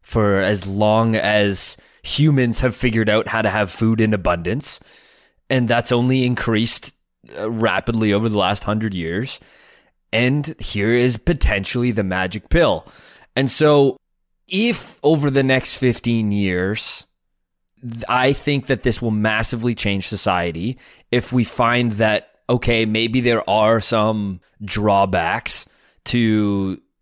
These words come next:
the pill, or, you know, there are side effects. I don't think anything like this will not have side effects. I, I,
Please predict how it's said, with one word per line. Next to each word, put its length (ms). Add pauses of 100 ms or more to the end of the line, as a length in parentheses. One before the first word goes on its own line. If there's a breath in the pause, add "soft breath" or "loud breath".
the 180
pill, 300
or, 340
you 140
know, 100
there 180
are 200
side 320
effects. 420 (260 loud breath)
I 100
don't 120
think 240
anything 560
like 320
this 260
will 100
not 280
have 160
side 260
effects. 220
I, 160
I, 160